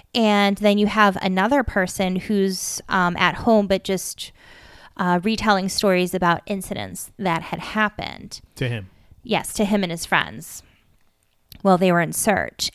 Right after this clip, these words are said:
Speaker 1: And it was interesting. Nothing really happened.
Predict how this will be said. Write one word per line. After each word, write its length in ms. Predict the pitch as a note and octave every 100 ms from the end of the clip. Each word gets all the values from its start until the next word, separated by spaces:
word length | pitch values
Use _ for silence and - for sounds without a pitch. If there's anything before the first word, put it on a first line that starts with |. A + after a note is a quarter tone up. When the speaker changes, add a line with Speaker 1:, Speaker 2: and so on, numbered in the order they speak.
| -
Speaker 1:
And 760 | A3+ A3 A3 G#3+ G#3+ - - - _ _ _ _ _ _ _ _ -
it 80 | D4
was 180 | D4+ -
interesting. 1040 | - C#4 D4 E4+ C#4 - G3 E3 D#3 E3 G3+
Nothing 320 | A3 B3 D#4
really 260 | D4 G3+ F3
happened. 1120 | - - - E4 F4 - - - A3+ A3+